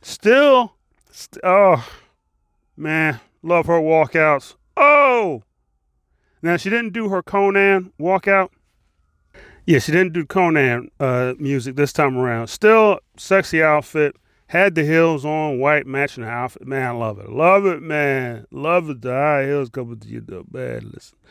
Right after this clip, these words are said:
Very good. And that is, yes, age-appropriate simping. Uh, but that's, that's a bad loss for her because that, that's, like, three in a row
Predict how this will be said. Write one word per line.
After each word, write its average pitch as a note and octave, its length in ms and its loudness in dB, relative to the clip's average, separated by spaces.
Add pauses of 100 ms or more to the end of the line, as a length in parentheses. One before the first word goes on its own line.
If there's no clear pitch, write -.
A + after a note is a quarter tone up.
(420)
Very C3 220 2
good. A2+ 280 -2
And D#3+ 140 4
that E3+ 160 4
is, C#3 220 0
yes, C3+ 280 -2
age-appropriate A#2+ 600 -6
simping. B2 340 -12 (720)
Uh, C#3+ 140 -2 (120)
but D#3 100 4
that's, G3+ 200 6
that's D#3 240 0
a C#3 40 -16
bad B2+ 240 -4
loss A#2+ 260 -8
for B2 240 -12
her A#2 140 -16 (1120)
because A#2 360 -8
that, A2 220 -4
that's, A#2 240 -2
like, A2 180 0
three A#2+ 300 -2
in A2 100 -4
a G#2 60 -8
row A2+ 400 -6